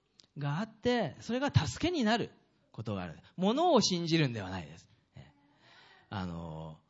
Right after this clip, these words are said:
多くの場合ですね、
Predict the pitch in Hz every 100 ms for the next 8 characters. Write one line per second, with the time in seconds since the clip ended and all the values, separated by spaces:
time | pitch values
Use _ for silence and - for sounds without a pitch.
0 | _ _ _ _ _ _ _ _ _ 180
1 | 220 233 196 147 127 113 107 104 78 -
2 | _ _ _ _ _ - 110 90 90 104
3 | 71